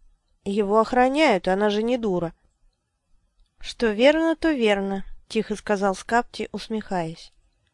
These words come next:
"Придется искать место, где можно переправиться", — сказал Броккол. "Остальные пока ждите и отдыхайте". "Я с вами", — сказал Торкел. Броккол покосился на Кари,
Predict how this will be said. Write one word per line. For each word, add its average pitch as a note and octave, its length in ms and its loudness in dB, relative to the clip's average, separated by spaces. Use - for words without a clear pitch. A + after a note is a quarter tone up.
"Придется A#3+ 520 4
искать B3+ 320 4
место, B3+ 360 0
где F#3+ 220 -2
можно G#3+ 360 0
переправиться", — A#3+ 720 2
сказал F#3+ 380 0
Броккол. F#3 420 -4
"Остальные D#4+ 560 6
пока D#4+ 300 6
ждите C4 400 0
и - 20 6
отдыхайте". F#3 760 -2
"Я B3+ 260 6
с - 120 -4
вами", — C#4+ 480 4
сказал G3+ 420 2
Торкел. - 400 -6
Броккол C#4 440 2
покосился G#3+ 600 0
на G3 140 -2
Кари, D4 340 2